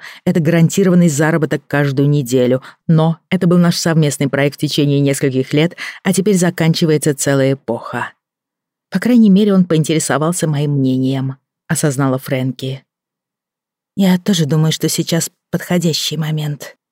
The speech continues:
ответила она, тщательно подбирая слова. «Мне бы не хотелось, чтобы Фергюс нервничал, если учителя или родители одноклассников узнают его имя и сложат два и два. Нам всё равно надо было в какой-то момент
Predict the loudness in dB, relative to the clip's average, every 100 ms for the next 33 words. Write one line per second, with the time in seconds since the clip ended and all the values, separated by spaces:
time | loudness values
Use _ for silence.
0 | _ -4 -2 -2 -2 0 0 -2 -4 _
1 | _ -2 0 0 0 -2 -2 0 0 -2
2 | -4 -4 -4 -8 -12 _ _ _ _ _
3 | _ _ _ _ 2 4 4 2 2 -2
4 | -2 -2 -4 -4 -2 0 0 0 -2 0
5 | 0 2 0 0 -2 -2 -14 _ -2 0
6 | 2 0 -2 0 2 2 2 2 2 0
7 | 0 0 0 0 -2 -2 -2 0 -2 -4
8 | -6 -16 -4 0 2 4 2 0 0 0
9 | 0 2 4 2 -6 _ -4 0 0 0
10 | -2 -2 -2 -2 -4 -6 -8 -14 _ _
11 | _ _ _ 0 2 2 0 2 4 4
12 | 4 2 0 0 -2 0 0 2 0 2
13 | 2 0